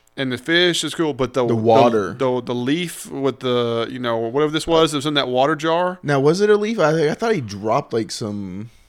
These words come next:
Speaker 2: something in there, but, like, it
Speaker 1: To
Speaker 2: did
Speaker 1: me,
Speaker 2: make
Speaker 1: it, it looked like a leaf, and he put whatever water, whatever was in that water in there, and you saw the leaf turn black.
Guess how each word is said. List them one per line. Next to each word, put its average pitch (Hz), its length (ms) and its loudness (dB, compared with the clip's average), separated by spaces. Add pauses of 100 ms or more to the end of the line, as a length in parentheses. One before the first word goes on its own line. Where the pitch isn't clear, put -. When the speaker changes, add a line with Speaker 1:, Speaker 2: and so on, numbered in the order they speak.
(140)
Speaker 2:
something 175 460 -2
in 135 160 2
there, 104 120 0
but, 107 140 0
like, 110 180 2
it 131 80 4
Speaker 1:
To 107 80 4
Speaker 2:
did 143 220 4
Speaker 1:
me, 120 60 0
Speaker 2:
make 120 200 4
Speaker 1:
it, 160 180 -4
it 165 160 -2
looked 208 240 -8
like 381 160 -6
a 175 80 -2
leaf, 180 520 -2
and 143 120 -4
he 139 80 -4
put 160 200 -4
whatever 175 280 0
water, 165 440 0
whatever 165 260 -2
was 143 120 -4
in 170 80 -4
that 156 160 0
water 151 280 2
in 156 200 -6
there, 175 160 0
and 143 100 -2
you 131 100 -4
saw 170 180 -4
the 147 80 -2
leaf 143 280 -2
turn 139 260 -2
black. 110 540 -6